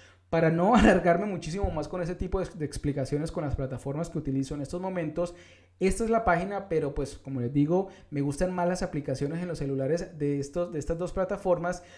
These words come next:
porque en realidad son muy sencillas de utilizar, porque puedes acceder a cualquier acción o cualquier mercado y pues incluso, como les digo, puedes comprar cualquier cri-, bueno, puedes comprar algunas criptomonedas, así que me parece muy buena opción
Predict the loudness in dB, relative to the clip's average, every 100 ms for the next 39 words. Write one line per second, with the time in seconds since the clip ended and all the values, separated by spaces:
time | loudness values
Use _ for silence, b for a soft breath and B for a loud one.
0 | B 0 2 0 2 0 -2 -4 -4 -4
1 | -4 -6 -6 -4 -4 -4 -4 -4 0 0
2 | 0 -2 -4 -4 -2 -2 -4 -2 -2 -4
3 | -6 -4 -4 -4 -2 0 0 -2 0 0
4 | -2 B B B 0 0 -2 -2 -2 -4
5 | 0 2 6 4 2 -6 -6 -8 -6 -6
6 | -6 -4 -4 -4 -4 -4 -2 -4 -6 -8
7 | -10 -6 -6 -4 -4 -6 -6 -2 2 2
8 | 2 -2 -2 -4 -4 -4 -4 -4 -4 -4
9 | -4 -6 -6 -6 -4 -4 -6 -8 -6 -4
10 | -2 -2 -4 -4 -4 0 0 0 -2 0
11 | -2